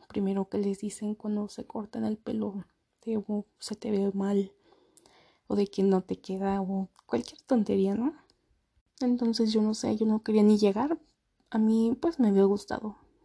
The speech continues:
pero, pues, no les gustan las cosas nuevas, están acostumbrados a lo mismo y está mal. Entonces sí, y llegué y en lo correcto,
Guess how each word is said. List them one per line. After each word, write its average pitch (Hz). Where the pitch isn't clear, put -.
pero, 196
pues, -
no 226
les 220
gustan 220
las 214
cosas 214
nuevas, 208
están 214
acostumbrados 208
a 226
lo 226
mismo 220
y 214
está -
mal. 196
Entonces 240
sí, -
y 233
llegué 196
y 190
en 190
lo 196
correcto, 208